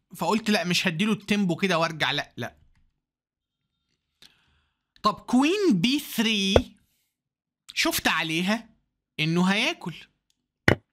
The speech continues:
لا، شفت عليها ياكل بالحصان عشان عايز يموتني، وقلت: "أنا هاكل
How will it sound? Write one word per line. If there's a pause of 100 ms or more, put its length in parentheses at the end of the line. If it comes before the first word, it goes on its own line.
(2000)
لا،
شفت
عليها
ياكل
بالحصان (1000)
عشان
عايز
يموتني، (1000)
وقلت:
"أنا
هاكل